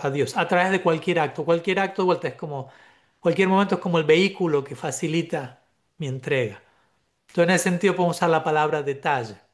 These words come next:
¿Mm? A través de cualquier pequeño detalle, ¿mm? yo puedo darme a mí mismo. Ese sería el principio, esa sería la forma esencial.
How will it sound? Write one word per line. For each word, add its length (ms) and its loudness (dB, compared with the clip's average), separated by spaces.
¿Mm? 160 -12
A 40 -18
través 240 2
de 60 2
cualquier 440 0
pequeño 480 0
detalle, 800 0
¿mm? 200 -8
yo 280 -8
puedo 460 4
darme 400 0
a 40 -2
mí 120 -4
mismo. 240 -2
Ese 140 -2
sería 160 0
el 120 -2
principio, 580 -6
esa 120 -8
sería 160 0
la 140 0
forma 340 -4
esencial. 600 -8